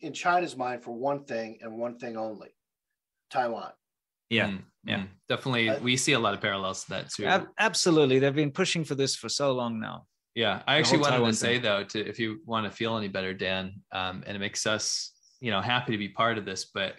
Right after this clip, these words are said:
Speaker 3: the great translation movement that Winston just brought up, if you thought China was mad at you or us, I mean, we are nothing compared to how mad the Chinese government is at this great translation movement, because it's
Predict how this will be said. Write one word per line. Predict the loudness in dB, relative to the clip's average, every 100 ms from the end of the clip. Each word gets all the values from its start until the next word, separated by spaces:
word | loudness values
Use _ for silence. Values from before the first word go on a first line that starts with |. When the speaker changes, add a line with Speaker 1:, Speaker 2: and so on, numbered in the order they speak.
| -8
Speaker 3:
the | -4
great | -2 2 2
translation | 2 0 2 2 2 0
movement | -2 -2 -4
that | -4 -4
Winston | -2 -2 -2 -2
just | -2 -2
brought | 0 2
up, | 2 0 -2 -6
if | -4
you | 2 2 2
thought | 4 6 6 4
China | 0 0 0 0
was | -4 -4
mad | -2 0
at | 0 -2
you | -2 2 4 4 2 -2
or | -2 -2 -2 2
us, | 4 4 2 -4 -6 _ _ _ _
I | -2
mean, | 4 4 6
we | 6 6
are | 6 4 2
nothing | 0 0 0 -4 -10 -10
compared | -8 -6 -2 -2
to | -2
how | -2 2 2
mad | 0 0 0 0 -2 -8
the | -8
Chinese | -2 -2 -2 0
government | 0 0 -2
is | -2 -4
at | -6
this | -6
great | -4 -4 -4
translation | -6 -4 -2 -2 -4
movement, | -6 -6 -4
because | 0 2
it's | 2